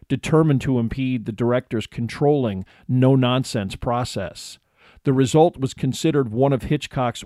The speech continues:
worst films, so bad that Daphne du Maurier, the author of the novel Jamaica Inn,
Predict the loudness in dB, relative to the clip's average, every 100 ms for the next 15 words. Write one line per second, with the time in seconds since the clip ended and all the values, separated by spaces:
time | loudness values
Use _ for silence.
0 | -12 0 2 2 0 -4 0 2 0 -4
1 | -12 -20 _ -20 -16 2 4 4 2 2
2 | 2 0 -8 _ -8 -8 -4 -2 -2 -2
3 | -2 -2 -2 0 2 2 0 -4 -8 -14
4 | _ _ -4 0 2 2 2 0 2 2
5 | 2 0 -2 -4 -8 -4 -4 -4 -6 -8
6 | -8 -8 -8